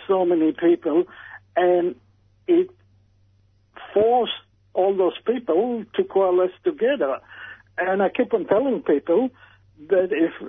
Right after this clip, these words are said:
uh, Netanyahu, uh, or Bibi, if you want to call him by a short nickname, uh, if he was to die from the coronavirus tomorrow,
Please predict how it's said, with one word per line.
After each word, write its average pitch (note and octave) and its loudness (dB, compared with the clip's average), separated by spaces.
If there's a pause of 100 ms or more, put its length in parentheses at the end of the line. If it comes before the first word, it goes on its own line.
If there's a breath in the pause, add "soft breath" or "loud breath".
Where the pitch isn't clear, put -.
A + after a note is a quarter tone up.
(160)
uh, E3+ 0
Netanyahu, F#3 0 (680)
uh, D#3 0 (120)
or B2 -2
Bibi, E3 0
if - -4
you D3 0
want B2+ -4
to C3 -10
call C3+ -4
him A#2+ -6
by B2 -6
a A2 -4 (120)
short E3 2
nickname, G3 -2 (400 loud breath)
uh, F#3 2 (240)
if F4 2 (120)
he D4 2
was A3+ 2 (200)
to F3+ 4
die F#3+ 0 (100)
from E3+ -4
the D#3+ -2
coronavirus E3 0 (120)
tomorrow, F3+ 0